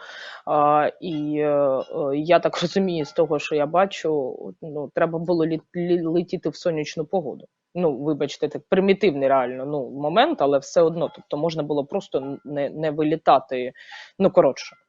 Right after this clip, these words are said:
можна було уникнути і уникнути, м, і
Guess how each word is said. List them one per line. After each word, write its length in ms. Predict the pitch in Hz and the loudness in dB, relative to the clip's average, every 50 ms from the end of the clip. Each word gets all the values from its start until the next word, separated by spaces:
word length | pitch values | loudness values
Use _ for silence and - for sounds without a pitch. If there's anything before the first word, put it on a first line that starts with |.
| _ _ - | _ _ -2
можна 300 | 175 175 156 156 160 151 | -2 -2 0 -2 -4 -2
було 320 | 151 160 156 156 156 156 | 0 2 2 2 2 2
уникнути 500 | 156 160 208 208 - 185 170 151 - 156 | 0 -2 -2 -2 -2 -4 -4 -4 -4 -6
і 200 | - - 190 160 | -8 -4 -4 -4
уникнути, 680 | 139 143 147 160 175 - 165 151 151 147 - 156 147 143 - - - - - - - - _ - | -4 -2 -2 -4 -4 -4 -4 -6 -4 0 2 2 2 2 -2 -14 -16 -14 -14 -14 -14 -14 _ -12
м, 320 | 165 156 151 151 151 147 143 | -10 -8 -6 -6 -6 -6 -6
і 540 | 143 - - - 175 156 147 143 139 139 | -8 -8 -6 -4 -2 -2 0 0 0 -2